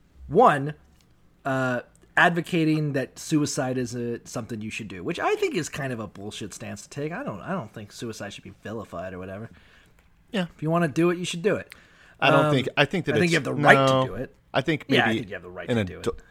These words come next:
Speaker 2: I don't think teenagers do.
Speaker 1: He's not a teenager. He was, uh, he was twenty or something.
Speaker 2: Oh, I thought this was in high school.
Speaker 1: I think
Speaker 2: I
Speaker 1: if you're old
Speaker 2: definitely
Speaker 1: enough
Speaker 2: don't,
Speaker 1: to, yeah.
Speaker 2: I definitely don't think anyone that still has their hormones boiling, like, they're not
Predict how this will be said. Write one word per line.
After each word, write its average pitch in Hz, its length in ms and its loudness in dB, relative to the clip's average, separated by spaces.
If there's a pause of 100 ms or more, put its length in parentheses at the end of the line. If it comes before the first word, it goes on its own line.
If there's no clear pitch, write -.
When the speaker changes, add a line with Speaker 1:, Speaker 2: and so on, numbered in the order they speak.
(360)
Speaker 2:
I 139 40 -4
don't 156 120 -4
think 156 140 -6
teenagers 95 460 -4
do. 92 220 -8 (340)
Speaker 1:
He's 339 140 0
not 453 140 2
a 403 40 -2
teenager. 165 380 -2
He 165 80 0
was, 202 100 0
uh, 202 80 0
he 180 140 -4
was 185 140 -6
twenty 117 320 -8
or 87 40 -18
something. - 220 -16
Speaker 2:
Oh, 110 220 4
I 101 60 2
thought 117 160 -2
this 90 120 -8
was 87 120 -12
in 85 60 -14
high 87 120 -10
school. - 280 -12 (380)
Speaker 1:
I 190 60 -6
think 202 120 2
Speaker 2:
I 190 40 4
Speaker 1:
if 175 60 4
you're 170 100 10
old 156 160 6
Speaker 2:
definitely 123 340 0
Speaker 1:
enough 107 100 -14 (380)
Speaker 2:
don't, - 0 -
Speaker 1:
to, 135 60 -12
yeah. 90 200 -12 (220)
Speaker 2:
I 113 80 2
definitely 147 300 4
don't 120 180 0
think 120 240 -2
anyone 123 300 2
that 117 100 0
still - 240 0
has 110 220 2
their 90 100 -4
hormones 107 680 0 (180)
boiling, 107 580 2
like, 87 240 -4 (260)
they're 123 120 2
not 92 300 -2